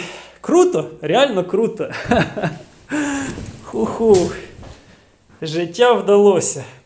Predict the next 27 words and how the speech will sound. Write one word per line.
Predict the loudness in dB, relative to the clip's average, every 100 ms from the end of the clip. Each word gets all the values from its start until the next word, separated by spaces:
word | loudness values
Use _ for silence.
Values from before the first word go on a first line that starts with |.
| _
Раптом | -16 -14 -10 -8
вам | -6 -2
буде | -2 0
цікаво, | -2 0 2 2
скільки | 0 -2 -2
ж | 0
коштує | 2 2 2 0
переїзд | 2 2 2 -2 -4
в |
нову | -2 0 0
квартиру. | 0 -2 0 0 0 -4 -10 -20
Ось | -6 -4 -2
дивіться, | -2 -4 -6 -8
бачите, | -8 -8 -10
п'ять | -8 -4 -2 -4 -2
тисяч, | -2 -2 -6 -10
там | -12 -10
дві | -6 -4 -4
тисячі, | -6 -6 -6 -6 -12 -12 -14 -14 -20 -20 -20 -20 -6
п'ять | 0 0 0 -6
тисяч, | -4 -2 -4 -6 -6 -8 -12 -18 -18
там | -14 -10
двісті, | -8 -6 -6 -6 -8 -8 -8 -10 -20 -20 -20 -20 -20 -8
вісім | -4 0 0 -2 -4
тисяч, | -2 -2 -2 -2 -4 -4 -6 -10 -16 -20 -20 -20 -20 -18
майже | -12 -8 -6 -8
тисячу, | -4 -2 -2 -2 -4 -4 -6